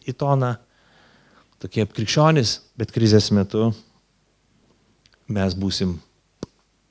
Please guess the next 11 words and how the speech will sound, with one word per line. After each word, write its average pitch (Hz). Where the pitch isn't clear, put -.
nuskinti. 95
Subrandintas 147
tikėjimas 87
gi 95
atvirkščiai 101
suteikia 101
ramybę 104
ir 117
pasitikėjimą 104
krizių 92
metu. 98